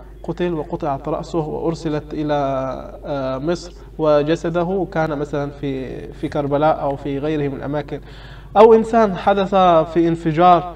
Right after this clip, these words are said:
وفنيت بعض أشلائه وبقيت البعض، فهل يصلى على بعض، هذا البعض الموجود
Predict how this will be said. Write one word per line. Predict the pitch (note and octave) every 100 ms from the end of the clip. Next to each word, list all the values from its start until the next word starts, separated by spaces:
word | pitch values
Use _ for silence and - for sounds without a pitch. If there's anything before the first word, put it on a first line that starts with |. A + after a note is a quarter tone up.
| - - -
وفنيت | F3+ F3+ E3+ - E3 F3 D#3 - - F3+ F3 E3+ D#3+ E3 G#3+ G3+ F3 F3+
بعض | E3+ F3 E3 D#3+
أشلائه | D3 D3 B2+ D3+ - F3 F3 E3+ F3
وبقيت | E3 E3+ - D#3+ D3+
البعض، | C#3 D#3 E3 D#3+ D#3 - - -
فهل | F3 E3 A#3+
يصلى | F#3 D#3 G3 F3 C#3+
على | C#3+ D3 D3
بعض، | E3 G3+ F3+ D#3 D3
هذا | G3+ F3+
البعض | D3+ F3+ F3+ D#3+
الموجود | D#3 D#3 E3 A#3